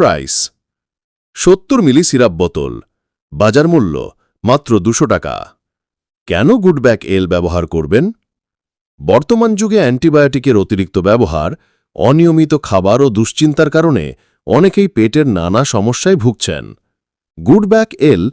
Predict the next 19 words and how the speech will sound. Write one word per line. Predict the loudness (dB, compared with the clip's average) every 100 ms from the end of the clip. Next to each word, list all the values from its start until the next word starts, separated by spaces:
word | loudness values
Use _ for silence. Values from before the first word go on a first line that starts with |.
| -8 _
এসব | -4 -2 -2
সমস্যায় | -2 -2 -2 0 -2 -2
কার্যকর | -4 -2 -2 -2 -2
প্রাকৃতিক | -4 -4 -6 -6 -4
সমাধান | -2 -2 -2 -2
দিতে | -2 -4
পারে। | -4 -6 -10 -16 _ _ _ _ _ _ -8
দীর্ঘমেয়াদী | 2 2 2 0 2 2 2 2
অ্যান্টিবায়োটিক | 2 0 0 2 2 0 -2
ব্যবহারের | -2 0 -2 -2
পর | 0 0 0 -4 _ _ _
প্রোবায়োটিক | 2 2 4 2 0 -2 -4
ঘাটতি | -4 -4 -2 -2 -2 -6 _ -2
পূরণে, | 2 2 0 -6 -14 _ _ _ _ _ _ _ _ -8
ডায়রিয়া | -2 0 2 2 0 -6 _ _
বা | -4 0 0 0 -2
পাতলা | -4 0 0 2
পায়খানার | 0 0 -2 -2
চিকিৎসায় | -4 -6 -2 -2